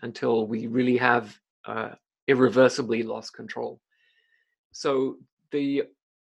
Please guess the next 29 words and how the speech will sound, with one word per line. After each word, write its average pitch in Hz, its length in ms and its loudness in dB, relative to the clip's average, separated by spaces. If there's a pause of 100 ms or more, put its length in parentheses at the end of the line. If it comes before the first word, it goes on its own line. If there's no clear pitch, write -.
(460)
the 151 100 2
solution 196 460 6
that 151 100 6
I'm 143 140 4
proposing, 135 800 2 (140)
uh, 131 500 -4 (1300)
a-, - 100 -4 (180)
avoids 151 680 6
that 151 460 6 (340)
failure 135 360 8
mode 107 280 0
for 117 80 -6 (100)
A - 20 -6 (160)
I. - 40 -20 (920)
Um, 110 260 -4 (140)
I, 117 200 -2 (720)
I - 100 -6
think 131 120 -8 (160)
at - 60 -6
the 143 180 2
moment 170 360 8
we 139 60 2 (160)
have 123 140 0 (800)
relatively 156 640 8 (100)
simple 139 300 0
theorems 123 480 2
and 117 100 -6 (300)
relatively 117 420 -4
simple 131 400 -2